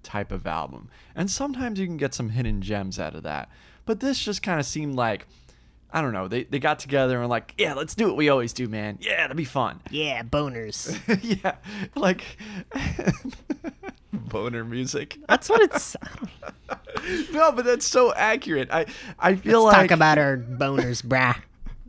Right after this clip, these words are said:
Speaker 2: Come on, Kyle, be fun. Our boners. Our guitars are made of wood, like our boners. Like,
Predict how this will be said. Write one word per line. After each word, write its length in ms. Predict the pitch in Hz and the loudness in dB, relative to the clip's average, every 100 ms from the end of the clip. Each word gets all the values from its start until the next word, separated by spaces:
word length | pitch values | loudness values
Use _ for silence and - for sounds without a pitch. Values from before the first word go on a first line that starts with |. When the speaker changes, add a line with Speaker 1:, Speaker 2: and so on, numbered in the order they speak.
| - - - - | -12 -8 -8 -4
Speaker 2:
Come 120 | 160 | 0
on, 160 | 147 113 | 2 2
Kyle, 280 | 143 123 120 | 0 0 2
be 140 | 131 | 0
fun. 400 | - 147 120 107 - | 2 0 0 -4 -8
Our 120 | 110 | -6
boners. 600 | 110 117 135 123 113 - 554 494 - - - - - - - | -4 -2 -2 -2 -6 -6 -8 -10 -10 -6 -6 -8 -20 -20 -10
Our 60 | 123 | -8
guitars 400 | 127 180 143 143 | 0 4 4 4
are 40 | |
made 200 | 139 135 | 0 2
of 160 | 127 120 | 0 2
wood, 220 | 143 131 127 185 - - | 2 0 -4 -10 -12 -10
like 120 | 117 | -8
our 80 | 120 | -6
boners. 800 | 117 135 131 123 117 - - - | -6 -4 -4 -6 -6 -8 -6 -2
Like, 360 | 151 147 185 151 | -2 2 2 2